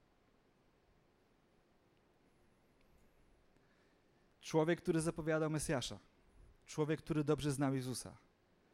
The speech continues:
Zostaje zabrany do więzienia tylko dlatego,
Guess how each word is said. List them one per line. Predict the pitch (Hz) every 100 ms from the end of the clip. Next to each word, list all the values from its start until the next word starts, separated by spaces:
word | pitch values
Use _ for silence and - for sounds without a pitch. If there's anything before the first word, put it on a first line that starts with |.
| _ _ _ _ 131
Zostaje | 135 - 147 143
zabrany | 127 143 127 151 170 175 175 170 _ _ -
do | 127 131
więzienia | 143 131 160 120 120
tylko | - 147 165
dlatego, | 160 151 123 117